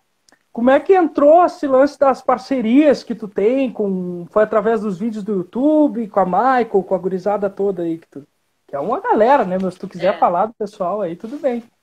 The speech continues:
Speaker 2: Foi muito engraçado, assim. É, eu sempre falo com o pessoal, eu dou, eu ministro muita consultoria sobre gestão de carreira, sobre essa questão de parceria.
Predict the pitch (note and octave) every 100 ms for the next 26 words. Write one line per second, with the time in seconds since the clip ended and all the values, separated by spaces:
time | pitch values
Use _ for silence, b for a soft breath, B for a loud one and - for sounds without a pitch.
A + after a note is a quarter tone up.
0 | _ _ _ _ _ - D#4 D#4 F#4 F#4
1 | E4+ D#4 C#4 - A#3+ A#3 A3+ - - F3+
2 | F3 - A3 F#3+ A#3 D#4 D#4 C4+ - A#3+
3 | A3 F#3+ F#3+ G3 G#3+ A3 G#3+ G#3 G3+ G#3
4 | G#3 G3+ G#3 A3 A#3 - B3+ C#4+ C#4 C4+
5 | C4+ C#4 C4+ B3+ B3+ C4+ G#3+ - A3+ G#3
6 | A#3 A3+ G3+ G#3+ A#3 A#3+ - C#4+ B3+ G3+
7 | B3 C4 G3 G3 A3 G#3+ A3 A3+ - A#3
8 | G#3+ A3+ A3+ A#3+ F#3 _